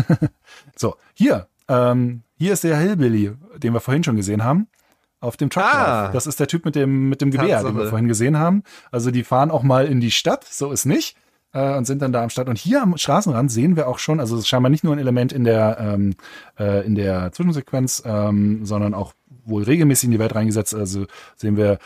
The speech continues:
Speaker 1: obwohl das sind, glaub ich, keine, das ist, das sind jetzt einfach nur so, äh, Cleaning Crews. Das ist, glaub ich, keine,
Speaker 2: Mhm.
Speaker 1: das sind keine Gefangenen, die das quasi machen.
Speaker 2: Mhm.
Speaker 1: Ähm.
Speaker 2: Kann, oben natürlich auf den Schildern sieht man dann immer ganz gut Locations. Also wir sehen Ambrosia,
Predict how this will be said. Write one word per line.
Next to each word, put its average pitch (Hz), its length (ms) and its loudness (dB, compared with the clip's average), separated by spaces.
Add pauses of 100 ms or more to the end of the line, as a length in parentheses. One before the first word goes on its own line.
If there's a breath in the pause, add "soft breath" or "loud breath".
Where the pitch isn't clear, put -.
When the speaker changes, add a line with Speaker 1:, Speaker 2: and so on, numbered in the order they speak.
Speaker 1:
obwohl 143 160 2
das 151 140 2
sind, 175 180 2
glaub 131 140 4
ich, - 100 -2
keine, 139 400 4
das - 220 -8
ist, - 280 -8
das 123 160 -4
sind 120 180 0
jetzt - 120 -10
einfach 113 160 -2
nur 110 120 2
so, 110 240 0 (360)
äh, 95 240 -2
Cleaning 135 440 2
Crews. 151 400 2 (220 loud breath)
Das 107 120 -10
ist, 104 80 -8
glaub 101 140 0
ich, - 80 -6
keine, 104 560 2
Speaker 2:
Mhm. 95 40 -10
Speaker 1:
das - 140 -4
sind 107 100 0
keine 92 340 -2
Gefangenen, 95 540 0
die 90 100 -4
das - 200 -8
quasi 90 360 -6 (260 soft breath)
machen. 120 360 -2 (460 soft breath)
Speaker 2:
Mhm. 101 220 -4
Speaker 1:
Ähm. 87 480 -2
Speaker 2:
Kann, 98 220 -6 (320 loud breath)
oben 139 320 4
natürlich 135 360 0
auf 127 100 -8
den 113 140 -4
Schildern 139 360 0
sieht 120 120 -6
man 127 160 0
dann 117 140 0 (200)
immer 120 240 0
ganz 117 260 -2
gut 120 280 -4
Locations. 123 680 -2
Also 110 160 -2
wir 110 100 -2
sehen 117 220 0
Ambrosia, 123 800 4